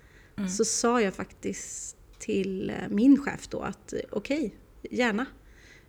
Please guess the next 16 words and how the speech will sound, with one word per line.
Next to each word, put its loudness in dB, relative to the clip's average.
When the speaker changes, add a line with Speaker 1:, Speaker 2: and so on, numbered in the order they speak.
Speaker 2:
Eh, 0
men 0
då 2
måste -2
jag -2
ta -4
med 0
teamet -4
till -10
Paris. -6
Eh, -2
och 0
då 2
fick -4
jag 2
det. 0